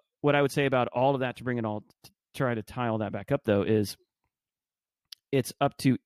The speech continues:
each of us to go start our thing and go make an impact. And it's funny to me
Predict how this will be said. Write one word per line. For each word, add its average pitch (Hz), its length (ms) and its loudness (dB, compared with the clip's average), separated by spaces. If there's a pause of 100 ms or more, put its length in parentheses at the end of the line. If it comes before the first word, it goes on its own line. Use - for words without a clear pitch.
each 139 400 -2
of 113 220 2 (160)
us 123 500 -2 (640)
to 127 120 0
go 120 260 4
start 120 420 0
our 120 140 0
thing 151 340 2 (420)
and 117 140 2
go 123 140 6
make 123 240 0
an 127 140 0
impact. 127 600 -2
And 123 280 2
it's - 180 -4
funny 151 300 0
to - 100 -6
me 139 340 2